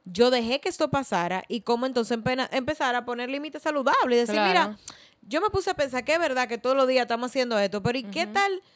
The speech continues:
Speaker 1: si los jueves yo me voy con las mujeres y tú te vas a hacer
Speaker 2: Claro.
Speaker 1: esto?". Y cada quien tiene su espacio.
Speaker 2: Sí.
Speaker 1: Y empezar
Speaker 2: Ujú.
Speaker 1: a poner esos límites, porque para mí ese espacio individualizado también es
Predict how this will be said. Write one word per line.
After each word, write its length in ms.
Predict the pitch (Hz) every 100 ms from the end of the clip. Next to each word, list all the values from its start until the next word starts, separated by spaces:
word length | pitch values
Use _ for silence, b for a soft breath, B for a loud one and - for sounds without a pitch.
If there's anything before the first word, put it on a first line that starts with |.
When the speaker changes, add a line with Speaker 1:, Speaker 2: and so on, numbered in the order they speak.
| b b
Speaker 1:
si 300 | - - 294
los 140 | 294 277
jueves 300 | 330 330 285
yo 60 | 277
me 80 |
voy 140 | 277 277
con 120 | 277
las 100 | 262
mujeres 480 | 247 262 294 294 269
y 40 |
tú 120 | 233 247
te 120 | 262
vas 120 | 254
a 20 | 247
hacer 200 | 254 208
Speaker 2:
Claro. 420 | 202 185 180 269
Speaker 1:
esto?". 120 | -
Y 100 | 233
cada 260 | 233 240 254
quien 160 | 254
tiene 180 | 240 240
su 80 | 233
espacio. 380 | 208 - 190 196
Speaker 2:
Sí. 60 | 180
Speaker 1:
Y 120 | 247
empezar 640 | 240 226 202 254 202 226 - b
Speaker 2:
Ujú. 240 | 202 196
Speaker 1:
a 160 | 202 220
poner 320 | 226 208 220
esos 220 | 254 277 262
límites, 560 | 233 190 185 208 - _
porque 500 | 240 226 - 208 - _ _
para 220 | - 226 214
mí 160 | 226
ese 140 | 269 294
espacio 320 | - 262 254
individualizado 680 | 240 233 220 214 208 214 214
también 320 | 196 202 208
es 260 | 208 -